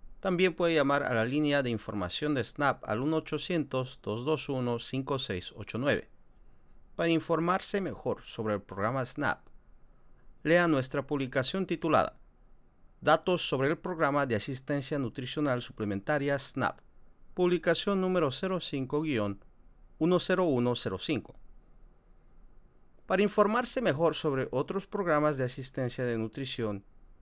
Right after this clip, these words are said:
que puedan estar disponibles para usted, lea nuestra publicación titulada Programas de ayuda de nutrición, publicación número cero cinco guion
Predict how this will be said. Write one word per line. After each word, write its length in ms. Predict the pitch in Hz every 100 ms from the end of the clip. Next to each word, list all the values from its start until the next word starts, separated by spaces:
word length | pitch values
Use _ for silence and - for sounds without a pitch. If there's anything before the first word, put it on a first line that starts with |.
| -
que 80 | -
puedan 320 | - 226 247 208
estar 360 | 135 - 139
disponibles 640 | 120 - 104 98 90 90
para 160 | - 95
usted, 320 | 87 - 92 - - - - - - - - - - _ - - -
lea 300 | 151 185 185
nuestra 420 | 131 131 - 131
publicación 640 | 120 107 104 110 - 151
titulada 520 | 143 135 165 104 80 - - - - - - _ - - -
Programas 600 | - 147 160 185 196 170
de 80 | 139
ayuda 460 | 131 139 143 147 -
de 140 | 120
nutrición, 600 | 143 156 - 147 - 143 98
publicación 760 | 113 104 - 90 - 175 170
número 280 | 160 151 151
cero 360 | - 180 175
cinco 380 | 165 151 135 160
guion 360 | 156 120 107